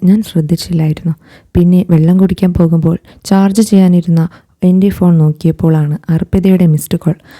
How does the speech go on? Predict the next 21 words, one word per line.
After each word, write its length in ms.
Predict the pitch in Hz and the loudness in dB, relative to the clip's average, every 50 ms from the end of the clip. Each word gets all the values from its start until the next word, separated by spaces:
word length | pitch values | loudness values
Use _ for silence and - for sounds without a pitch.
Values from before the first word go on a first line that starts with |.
| - _ _ - | -20 _ _ 0
ഞാൻ 140 | 226 220 208 | 2 2 4
വേഗം 340 | 185 175 165 165 175 185 185 - | 4 4 4 2 0 0 -2 -2
തിരിച്ചു 280 | 160 - - - - | -4 -4 -6 -6 -6
വിളിച്ചു. 340 | 170 156 156 156 - - 208 - _ _ _ _ _ - - | -4 -4 -4 -6 -8 -12 -14 -16 _ _ _ _ _ -2 0
"അർപ്പിത." 340 | 165 - - - 185 175 202 202 208 - _ _ _ _ _ - | 0 0 2 0 2 2 2 0 -2 -4 _ _ _ _ _ -4
അവൾ 180 | 190 196 202 196 | -2 -2 0 0
എന്തോ 360 | 175 170 170 175 180 175 - 175 - | 0 0 0 0 -2 -2 -6 -6 -4
തേങ്ങുന്ന 340 | 185 180 180 185 196 196 202 | -2 0 2 2 2 0 0
പോലെ 300 | 190 - 185 170 165 160 | 0 0 -2 -2 0 0
എനിക്ക് 240 | 165 165 160 - - 170 | -2 -2 -4 -6 -6 -4
തോന്നി. 260 | 156 156 156 160 220 - _ _ _ _ _ _ - | -2 -2 -2 -4 -6 -10 _ _ _ _ _ _ -2
"എന്താടി 400 | 160 147 147 165 175 175 202 196 - - | 0 2 4 4 4 4 2 0 0 0
കരയുന്നേ?" 380 | 180 175 170 175 180 180 175 175 - - - _ _ _ - | 2 2 2 4 4 2 2 0 -4 -10 -20 _ _ _ -4
"ഒന്നുമില്ല." 500 | 185 185 190 202 208 175 156 156 160 160 - _ _ _ _ _ - | -4 -2 0 0 0 0 -2 -2 -6 -8 -12 _ _ _ _ _ 0
"ബാൽക്കണിയിലേക്ക് 680 | 175 160 165 175 - 196 196 202 208 214 208 - - 190 | 0 0 0 0 2 4 4 6 4 4 2 0 0 0
വാ." 180 | 190 185 185 - _ _ _ _ _ _ _ _ _ - | 0 0 -2 -4 _ _ _ _ _ _ _ _ _ -6
"ഹും, 160 | 208 208 202 196 _ - 175 | -4 -4 -4 -6 _ -6 -4
വേണ്ട." 240 | 170 165 175 175 180 175 - - - _ _ _ - | -2 -2 -2 -2 -4 -6 -8 -12 -20 _ _ _ -2
"പിന്നെന്തിനാ 460 | - 156 165 185 190 185 202 202 214 | 0 2 4 4 4 4 4 2 2
ഫോൺ 380 | 202 - - 170 160 165 175 190 | 0 0 0 0 2 2 2 2
എടുത്തേ?" 340 | 185 190 175 - 190 175 | 2 0 0 -2 -2 -4